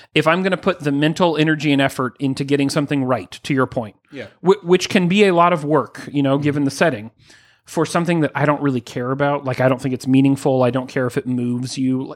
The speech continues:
Speaker 1: like, for example, um, one of the things I noticed when I was consulting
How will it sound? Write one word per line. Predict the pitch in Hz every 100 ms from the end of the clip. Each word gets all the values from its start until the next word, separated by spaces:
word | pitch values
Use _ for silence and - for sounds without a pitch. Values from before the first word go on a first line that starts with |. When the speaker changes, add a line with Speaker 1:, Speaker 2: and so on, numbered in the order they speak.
| -
Speaker 1:
like, | 165 160
for | 190 151
example, | 139 131 127 113 _ - _ -
um, | 139 127 123 120 117 _ _ _ _ _ -
one | 151 170
of |
the | 160
things | 165 147
I | 143
noticed | 135 127
when | 127
I |
was | 113 -
consulting | 131 226 208 135 135